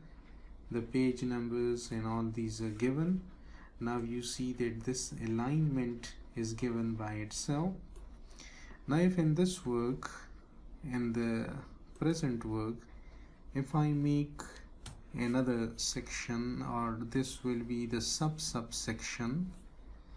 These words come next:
so let's see sub and subsection. So it is over here, sub subsection,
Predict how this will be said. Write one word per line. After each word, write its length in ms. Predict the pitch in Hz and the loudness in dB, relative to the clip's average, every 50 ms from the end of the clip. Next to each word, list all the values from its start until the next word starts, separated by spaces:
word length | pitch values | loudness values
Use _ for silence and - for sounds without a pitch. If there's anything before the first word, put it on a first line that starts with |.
| - - - - - - | -16 -16 -16 -16 -16 -14
so 180 | - - - 120 | -12 -8 -6 -4
let's 300 | 120 120 123 127 123 - | -2 0 0 0 0 -2
see 420 | - - - 120 120 120 117 123 123 - - | -4 -4 -2 -2 -2 -2 -4 -6 -6 -8 -6
sub 500 | - - - - - 120 117 117 113 117 - - - - - - - - - - - - - - - - - - - - - - - - - - - | -2 -2 0 0 0 0 0 0 -2 -2 -6 -10 -14 -16 -16 -16 -18 -18 -20 -20 -20 -18 -16 -16 -16 -16 -16 -18 -18 -20 -20 -18 -16 -16 -14 -8 -4
and 500 | 120 113 113 110 110 110 110 110 - 147 - - - - - | -2 -2 0 0 0 -2 -4 -4 -6 -8 -12 -14 -18 -18 -12
subsection. 1300 | - - - - 123 117 113 113 - - - 151 156 - - - - 107 101 101 101 110 143 175 185 - - - - - - - - - - - - - - - - - - - - - - - - - | -8 -8 -6 -4 -6 -6 -6 -6 -6 -4 -4 -4 -4 -4 -6 -6 -4 -4 -2 -2 -2 0 -2 -2 -2 -4 -10 -16 -18 -18 -18 -18 -18 -18 -16 -16 -16 -16 -16 -16 -16 -16 -14 -14 -14 -14 -14 -14 -14 -10
So 440 | - - - - 127 123 120 120 120 123 135 151 160 156 | -8 -6 -2 -2 0 0 0 -2 -4 -6 -8 -8 -6 -6
it 120 | 123 110 113 | -4 -2 -2
is 240 | 117 113 113 - | -2 -2 -2 -2
over 260 | 123 117 113 117 113 113 | -2 0 0 0 0 0
here, 460 | - - 139 147 160 170 180 208 202 - - - - - - - - - - | 0 0 2 2 4 2 2 0 -2 -4 -10 -12 -14 -14 -14 -14 -12 -12 -8
sub 380 | - - - 135 135 135 - | -6 -2 -2 0 -2 -2 -4
subsection, 880 | - - 123 117 113 - - - 120 113 - - - 123 113 113 117 117 | -4 -4 -4 -4 -4 -4 -4 -4 -4 -4 -6 -6 -4 -2 0 0 -2 -2